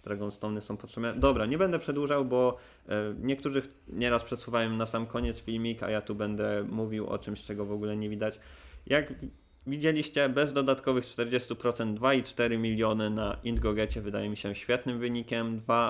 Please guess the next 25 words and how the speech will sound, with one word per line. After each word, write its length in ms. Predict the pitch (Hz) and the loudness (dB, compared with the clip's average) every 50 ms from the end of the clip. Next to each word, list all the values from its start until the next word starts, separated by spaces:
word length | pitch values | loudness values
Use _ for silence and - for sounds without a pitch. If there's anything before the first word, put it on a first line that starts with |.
| - - - - _ - - - | 0 -4 -12 -16 _ -20 -16 -10
Rainbow 440 | - 110 113 117 113 110 110 107 - | -4 0 0 2 2 2 2 2 2
Orby 300 | - 110 110 107 110 107 | 2 0 0 2 0 0
nie 160 | 110 117 120 | 2 0 0
są 300 | 117 - 117 113 110 104 | 0 0 -2 -2 -2 -2
czymś 400 | 101 - - 110 107 107 104 - | -6 -6 -6 -4 -4 -4 -4 -4
kosmicznym, 800 | - - 104 101 - - 117 117 113 - - 110 107 107 107 107 | -4 -4 -4 -4 -2 -4 -4 -4 -4 -4 -6 -6 -4 -4 -4 -2
da 160 | 104 117 113 113 | 0 0 2 2
radę 260 | 113 110 104 104 101 | 2 2 0 -2 -2
złapać, 520 | - 110 113 113 113 - 110 107 - - - - - - - - | 0 0 0 2 2 2 2 0 0 -6 -14 -20 -20 -20 -20 -4
czyli 200 | - 175 165 135 | -2 0 0 0
spokojnie 500 | - - 127 - - 120 117 117 113 110 | -2 -4 -4 0 2 2 2 2 0 -2
czterdzieści 460 | 113 - 110 107 107 107 107 - - | -2 -4 -4 -2 -2 -4 -4 -6 -8
procent 340 | - 107 107 - 104 104 107 | -8 -8 -8 -6 -6 -4 -4
ataku, 340 | 104 - - 107 - - 101 | -4 -4 -4 -6 -4 -4 -6
on 100 | 104 101 | -6 -6
powinien 300 | - 107 107 107 104 101 | -4 -4 -4 -4 -4 -4
złapać 360 | - 104 101 104 107 104 110 | -4 -4 -2 -2 -2 -2 -2
więcej 520 | 113 113 113 123 127 - 165 180 196 190 - - - - - - - _ | -2 -2 -2 -2 0 0 2 2 2 0 -4 -12 -20 -20 -20 -20 -18 _
i 120 | - 151 160 | -4 -2 -2
wydaje 320 | 165 156 156 156 151 147 | 2 4 4 4 4 4
mi 60 | 139 | 2
się, 140 | - 147 135 | 0 0 2
że 140 | 135 131 131 | 2 0 0
tym 180 | 131 139 139 | 0 -2 -4
sposobem 680 | 135 - - 131 131 - 127 127 127 127 127 127 131 | -2 0 0 0 0 0 0 2 2 2 2 0 -4